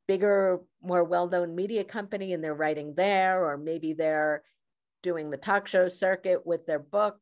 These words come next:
And so I've seen, I've seen people who start out with us for the first time grow and evolve and,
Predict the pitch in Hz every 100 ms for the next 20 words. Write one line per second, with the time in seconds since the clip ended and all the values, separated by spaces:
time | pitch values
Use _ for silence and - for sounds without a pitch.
0 | - 170 160 151 _ _ - 208 190 185
1 | 185 - - - 247 254 233 196 170 -
2 | 170 - 208 208 196 180 _ _ _ _
3 | _ - 196 185 170 - 175 160 _ -
4 | - - 165 165 175 - 170 170 - 175
5 | 165 - 165 - - 185 190 160 - 156
6 | 165 170 180 165 156 147 151 165 165 170
7 | 165 147 139 139